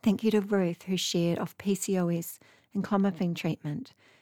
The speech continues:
and that feeling of living in limbo for so many years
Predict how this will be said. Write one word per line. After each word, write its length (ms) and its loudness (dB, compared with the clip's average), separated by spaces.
and 140 0
that 160 0
feeling 360 0
of 160 0
living 360 0
in 200 0
limbo 440 -2
for 100 -10
so 400 0
many 220 0
years 520 -6